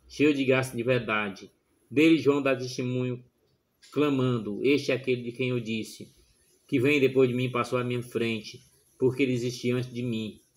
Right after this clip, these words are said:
De sua plenitude todos nós recebemos graça por graça. Pois por meio de Moisés foi dada a lei, mas a graça e a verdade nos chegaram através de Jesus Cristo. A Deus ninguém jamais viu, mas o unigênito de Deus,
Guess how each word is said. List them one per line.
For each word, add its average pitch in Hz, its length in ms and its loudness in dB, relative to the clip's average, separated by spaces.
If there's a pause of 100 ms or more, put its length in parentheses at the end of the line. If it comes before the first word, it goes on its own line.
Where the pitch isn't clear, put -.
(1080)
De 120 160 -2
sua 156 220 4
plenitude 143 580 0
todos 139 220 2
nós 131 180 0
recebemos 123 540 -2
graça 113 380 -4
por 120 200 -6
graça. 104 540 -8 (840)
Pois 139 160 4
por 139 220 4
meio 143 300 4
de 139 100 -4
Moisés 120 580 2
foi 123 200 0
dada 120 260 0
a 123 40 0
lei, 107 260 0
mas 110 240 -2
a 120 60 2
graça 127 400 0
e - 20 0
a 120 40 -2
verdade 113 480 -2
nos 117 120 -8
chegaram 113 600 -4
através 117 460 -2
de 110 60 -10
Jesus 117 300 -4
Cristo. - 420 -8 (480)
A 117 120 0
Deus 139 300 4
ninguém 139 280 0
jamais 131 440 0
viu, 107 240 -4
mas 113 240 -4
o 127 40 0
unigênito 127 500 -2
de 123 80 -2
Deus, 117 560 0